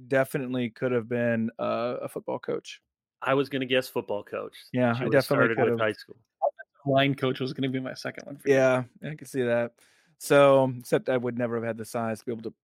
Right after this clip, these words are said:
Speaker 1: play any of those positions,
Speaker 2: And
Speaker 1: but I
Speaker 2: what would
Speaker 1: would've
Speaker 2: you like about that? How would that fit
Speaker 1: Co-,
Speaker 2: Colin
Speaker 1: football
Speaker 2: Hansen?
Speaker 1: coaching?
Speaker 2: Yeah.
Speaker 1: Well, I, I don't think I realized until, and this is, I guess, the fun thing, but also the, it was not really a what if. I,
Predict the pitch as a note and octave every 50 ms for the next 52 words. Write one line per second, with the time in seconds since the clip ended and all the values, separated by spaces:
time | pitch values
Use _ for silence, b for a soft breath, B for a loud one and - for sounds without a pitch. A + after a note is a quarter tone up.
0 | _ _ _ - - D3 D#3 E3+ D#3+ D3 - A#2+ A2+ A2 G#2 G#2+ A#2 A#2+ B2 A#2+
1 | _ - B2+ A2 A#2 A2 - - A#2 A2 A2 G#2+ A2+ C#3+ C#3 C3+ D3 D#3+ F3 F3+
2 | E3 E3+ D#3+ C#3+ D#3 C#3+ C3+ C3+ C3 C3 - C#3+ G2 A2+ A2+ A2+ A2+ - _ _
3 | _ _ A#2 G#2+ A2 G2 G2 - - - A#2+ B2 B2+ A#2+ A#2+ A#2 - - - -
4 | A#2+ A2 - - D#3+ - G#3 G3+ F#3+ F3 F3 F3+ F#3+ F#3+ F#3+ F#3+ F#3+ - G#3+ G#3+
5 | A3 A3 G#3+ _ _ - A2 G2+ G2+ G2 F#2+ F#2 - _ _ _ b b b b
6 | b b b b b b b _ _ _ _ _ _ - - F#3+ F3+ F3+ F#3 F3+
7 | - - E3+ F3 F#3 F3+ - - - B B B B B B B F3 G#3 C4 C4+
8 | C4 G3+ G#3+ F#3+ F3+ F3+ F3+ F3+ F3 E3+ E3 D#3+ E3 D3 - - E3 D3+ D3 -
9 | - D#3 D3+ D3 C#3+ C#3+ C#3+ C#3 C3+ C3 A#2 F3 F#3+ - - D#3+ A2+ _ _ _
10 | _ _ _ _ _ - C3 C3 B2 C#3+ C3 B2+ - - A#2+ - - D3 D#3+ E3
11 | E3+ D#3 C3 D#3+ D3+ D3 C#3+ C3+ A#2+ A#2+ B2+ B2+ C3 A#2+ - - C#3 B2+ B2 A#2
12 | B2 B2 A#2 A2+ A2+ A#2+ - _ - - - - - - G3+ F#3 - - A3+ A3+
13 | - F3+ E3+ D#3 B2+ A#2+ A#2+ B2 B2 A#2+ A#2+ A#2 A#2 A2+ - - - - C3 C#3
14 | D3 C#3+